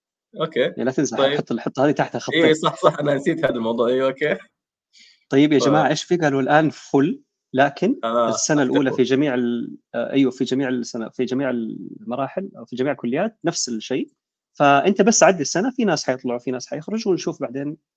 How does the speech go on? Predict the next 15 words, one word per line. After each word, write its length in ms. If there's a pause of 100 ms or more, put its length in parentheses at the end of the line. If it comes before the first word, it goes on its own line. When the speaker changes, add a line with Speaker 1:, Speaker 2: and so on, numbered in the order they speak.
(160)
Speaker 2:
آه، 400 (340)
ممكن 240
نرجعك 360
مرة 140
ثانية. 380 (540)
آه، 360
الخلاصة 400
إنه 280 (300)
ما، 160
ما 160
رجعت 340
هناك، 300 (240)
وصلت 300 (240)
Speaker 1:
رحت. 220
Speaker 2:
لمرحلة، 460